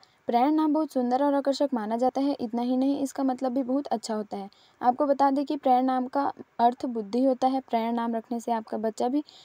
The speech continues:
इस नाम के मतलब की तरह व्यवहार करने लगता है। अगर आप अपने बच्चे को प्रयण नाम देते हैं तो जीवन भर के लिए उसका संबंध इस नाम के मतलब यानी बुद्धि से हो जाएगा। नाम का मतलब बुद्धि होने की वजह से प्रयण नाम के लोगों को समाज में भी बहुत पसंद किया जाता है।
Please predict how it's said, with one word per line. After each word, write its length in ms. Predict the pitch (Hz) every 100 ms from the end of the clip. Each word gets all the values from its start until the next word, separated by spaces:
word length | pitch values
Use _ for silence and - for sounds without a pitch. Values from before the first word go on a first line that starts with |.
| _
इस 180 | 269 262
नाम 200 | 254 240
के 120 | 247
मतलब 340 | 247 240 254 254
की 100 | 294
तरह 260 | 285 269
व्यवहार 340 | 269 277 285 302
करने 300 | 262 226 226
लगता 260 | 240 -
है। 120 | 262 -
अगर 280 | 269 294
आप 180 | 302 302
अपने 200 | 302 294
बच्चे 280 | 285 285 294
को 100 | 302
प्रयण 280 | 285 240 226
नाम 220 | 233 233
देते 280 | 214 208 226
हैं 140 | 240
तो 100 | 240 254
जीवन 320 | 247 233 240
भर 140 | 240
के 120 | 220
लिए 140 | 226 226
उसका 320 | - 220 240
संबंध 440 | - 269 262 269 269
इस 200 | 269 269
नाम 220 | 262 262
के 100 | 269
मतलब 360 | 254 214 214 214 - - _ -
यानी 240 | 262 285
बुद्धि 300 | 247 214 240
से 100 | 233
हो 160 | 262 226
जाएगा। 360 | 214 190 185 180 - _ -
नाम 200 | 226 262
का 120 | 302
मतलब 360 | 302 285 294 240
बुद्धि 240 | 214 254
होने 240 | 269 254
की 140 | 254 254
वजह 280 | 233 247 254
से 140 | 269
प्रयण 320 | 262 220 226
नाम 180 | 220 220
के 140 | 220
लोगों 280 | 214 208 214
को 100 | 240
समाज 360 | 262 254 240 254
में 120 | 262
भी 80 | 262
बहुत 260 | 254 269
पसंद 320 | - 226 233 277
किया 200 | 226 214
जाता 280 | 214 -
है। 140 | 208